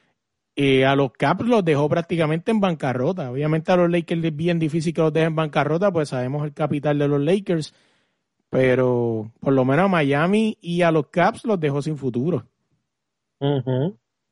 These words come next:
Speaker 1: sea, que tú estás comentando que tú crees que lo que LeBron va por el mismo camino con los Lakers.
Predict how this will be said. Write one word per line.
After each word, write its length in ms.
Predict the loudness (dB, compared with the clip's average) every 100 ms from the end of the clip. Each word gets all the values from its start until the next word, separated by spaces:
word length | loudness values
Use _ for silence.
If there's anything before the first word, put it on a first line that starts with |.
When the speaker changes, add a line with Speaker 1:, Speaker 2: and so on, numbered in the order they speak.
| _
Speaker 1:
sea, 200 | -8 -4
que 120 | -2
tú 100 | -4
estás 240 | -2 -2 0
comentando 640 | 2 2 2 0 0 0
que 160 | 0 0
tú 180 | -2 0
crees 200 | 0 0
que 160 | 0
lo 180 | 2 2
que 420 | 2 2 2 2 0
LeBron 320 | 0 0 2
va 120 | 2
por 120 | 0
el 60 | 0
mismo 240 | -2 -2
camino 400 | -2 -2 -2 0
con 140 | 0 0
los 120 | 0
Lakers. 440 | -4 -6 -8 -10